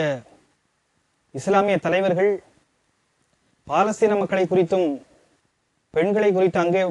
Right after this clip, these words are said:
வாழ்கிற பெண்களை குறித்தும், அப்பாவி குழந்தைகளை குறித்தும்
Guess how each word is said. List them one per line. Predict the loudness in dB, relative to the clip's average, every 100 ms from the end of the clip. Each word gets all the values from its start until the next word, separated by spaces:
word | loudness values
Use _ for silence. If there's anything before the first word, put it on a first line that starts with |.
| -2
வாழ்கிற | 0 0 -2
பெண்களை | -2 -2 0 0
குறித்தும், | 0 0 -2 -4 -8 _ -14 -10
அப்பாவி | -2 0 0 0
குழந்தைகளை | -2 0 0 0 0
குறித்தும் | 0 0 -2